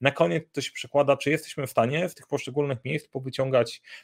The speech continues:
e, takie fajne punkty, które możecie w projektach, w projektach wykorzystać. I, e, i wszystko jest, e, specyficzne, a jednocześnie wszystko jest dosyć, e, dosyć, powiedzmy, podobne do, do, do siebie.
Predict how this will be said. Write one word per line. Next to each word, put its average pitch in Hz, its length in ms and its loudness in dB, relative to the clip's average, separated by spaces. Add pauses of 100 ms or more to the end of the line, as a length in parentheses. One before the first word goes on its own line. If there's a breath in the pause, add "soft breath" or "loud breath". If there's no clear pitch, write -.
(160 loud breath)
e, 117 200 4
takie 170 260 0
fajne 127 260 2
punkty, 117 400 0
które 156 160 -2
możecie 143 320 -2
w - 40 -14
projektach, 131 520 0
w - 40 -20
projektach 123 600 0
wykorzystać. 113 840 -4 (300 loud breath)
I, 135 360 -2 (320 soft breath)
e, 120 180 6
i - 140 -4
wszystko - 340 2
jest, 120 300 2
e, 113 360 6
specyficzne, 190 760 -2
a 170 80 4
jednocześnie 147 480 -4
wszystko - 300 -4
jest 120 260 0
dosyć, 113 540 0
e, 107 260 0
dosyć, 107 540 -8
powiedzmy, 107 320 2
podobne 95 360 2
do, 95 120 -6
do, 95 220 -4
do 95 140 -8
siebie. 120 360 -6